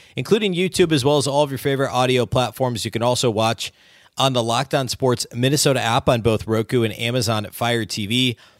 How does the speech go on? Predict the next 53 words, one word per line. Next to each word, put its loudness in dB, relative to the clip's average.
And 4
you -6
can -12
follow 6
on 0
X -4
at 0
B 2
Beacon 0
and -2
also 2
the 0
show 0
account, -2
which -10
is -4
at 0
Locked -2
On -2
T -6
Wolves. -2
Don't 2
forget -2
the -2
T. -6
All 8
right, 4
so 4
if 0
you're 4
not 4
familiar 2
with 0
the -4
post-game 0
pod, 2
what 6
I'll 8
do 4
is -2
I'll 4
talk 4
either -2
some 0
game 2
flow 2
stuff 0
if -6
it's -2
a 2
good, 0
close 2
game, 2